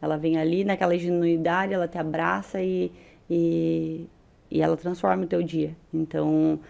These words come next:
o amor pela pedagogia veio muito por isso, né? Por esse olhar sensível da criança, que ele consegue transformar o teu, o teu dia, né? Porque todo mundo tem dias bons e dias nem tão bons, né? E a criança faz essa diferença. E isso é uma falta que eu tenho,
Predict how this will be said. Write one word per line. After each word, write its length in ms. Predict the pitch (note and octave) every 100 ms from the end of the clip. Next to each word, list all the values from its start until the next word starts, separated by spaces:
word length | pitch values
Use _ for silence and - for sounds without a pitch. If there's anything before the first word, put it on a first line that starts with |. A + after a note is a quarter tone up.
| - -
o 80 | D#3+
amor 240 | E3 E3+
pela 200 | F3 F3
pedagogia 460 | F3 E3 E3 E3+ E3+
veio 180 | F3
muito 260 | F3 F3 F3
por 220 | - G#3+
isso, 280 | G3 E3 -
né? 160 | D#3 D#3+ -
Por 80 |
esse 240 | D#3+ E3 F3
olhar 380 | E3+ E3+ F3+ F#3
sensível 560 | G3 F#3+ - F3+ E3
da 100 | D#3
criança, 480 | D#3 D#3+ D3 C#3+ D#3+ - - _
que 80 | -
ele 80 | D3+
consegue 380 | D#3+ D#3 D#3+ D#3+
transformar 920 | E3+ E3 E3 E3+ E3 E3 D3+ F3+ G#3+
o 80 | A3
teu, 440 | A3+ A3 B3 B3 C4
o 100 | A3+
teu 200 | G#3+ A#3+
dia, 280 | A3+ G3 E3
né? 220 | D#3+ E3 E3+
Porque 480 | - F#3+ F#3+ G3 G3
todo 160 | C4
mundo 160 | G4+ F4
tem 140 | G3+
dias 380 | F#3 F3 E3 - - -
bons 400 | - E3+ F3 A#3
e 60 | C#4+
dias 300 | A3+ A3 G3
nem 280 | G3+ G3 F#3
tão 200 | F3 F3+
bons, 320 | F3 E3 D#3+ D#3+
né? 160 | E3
E 80 | E3
a 40 |
criança 440 | E3+ F3 F3+ A3 G#3+ - - -
faz 400 | - G#3 G3+ F#3+
essa 240 | E3+ E3 F3
diferença. 480 | D#3 F3+ E3+ E3+ - - -
E 220 | G3+ G3+
isso 160 | A#3+ -
é 40 |
uma 160 | B3 B3
falta 320 | A#3+ A3+ A#3
que 80 | A#3
eu 80 | B3
tenho, 360 | C#4 A#3 F#3